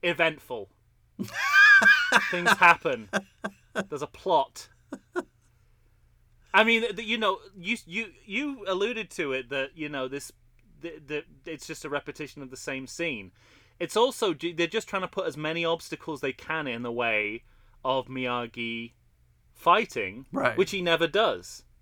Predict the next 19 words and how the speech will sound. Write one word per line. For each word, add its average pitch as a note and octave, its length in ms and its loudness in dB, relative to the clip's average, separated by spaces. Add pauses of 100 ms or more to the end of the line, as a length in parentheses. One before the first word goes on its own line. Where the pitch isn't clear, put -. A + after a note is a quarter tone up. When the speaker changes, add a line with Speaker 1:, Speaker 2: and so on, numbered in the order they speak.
(120)
Speaker 1:
again C#3 300 0
in C3+ 120 -4
the C3+ 60 -6
movie. C#3+ 400 -8
Speaker 2:
Right. F#3 200 8 (1400)
Speaker 1:
And E3 140 -2
it's D#3+ 160 0
like, C#3+ 300 2 (280)
"I'm F#3 160 10
gonna F3+ 160 4
fight F3 320 8
you, C#3+ 400 -4
but C#3 300 -2
because" C#3+ 500 -6 (840)
Speaker 2:
To D#3 80 2
save E3 260 6
the C#3+ 80 2
Speaker 1:
uh, - 20 0
Speaker 2:
village. A2 460 2